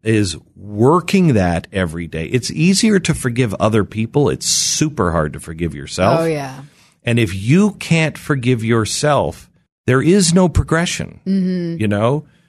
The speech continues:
Speaker 1: And it's, hell, this is my description of it.
Speaker 2: Mm-hmm.
Speaker 1: Hell is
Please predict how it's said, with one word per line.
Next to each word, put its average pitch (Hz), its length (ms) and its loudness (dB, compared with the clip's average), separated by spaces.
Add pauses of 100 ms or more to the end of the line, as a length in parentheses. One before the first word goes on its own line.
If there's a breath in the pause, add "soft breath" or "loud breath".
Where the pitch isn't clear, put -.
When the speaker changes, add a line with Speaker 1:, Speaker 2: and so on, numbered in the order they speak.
(220 soft breath)
Speaker 1:
And 131 180 2
it's, 127 400 -2 (600)
hell, 147 720 2 (380)
this 107 260 -2
is 82 240 -8 (100)
my 110 360 2
description 82 560 -8
of 180 60 -4
it. 190 100 0
Speaker 2:
Mm-hmm. 170 140 -2
Speaker 1:
Hell 170 300 2
is 127 600 2